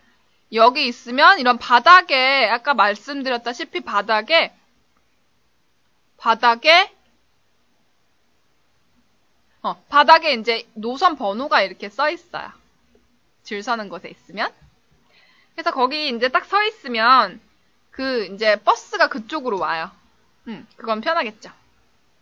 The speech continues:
어, 그리고 그거 보면, 그거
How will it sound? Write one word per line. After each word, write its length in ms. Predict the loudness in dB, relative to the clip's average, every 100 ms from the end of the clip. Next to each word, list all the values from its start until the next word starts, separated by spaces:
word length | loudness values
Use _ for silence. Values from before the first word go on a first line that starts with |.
| _ _ _ _ _ _ _ _ _ _ _
어, 920 | -10 -8 -8 -10 -12 -12 -14 -16 -18 -20 _ _
그리고 440 | -10 -2 0 0 -2 -10 _ _ _ _ _ _ _ _ _ _ _ _
그거 220 | -6 -2 -2
보면, 640 | -2 0 4 4 2 -6 _ _ _ _ _ _ _ _ _
그거 320 | -8 -4 -4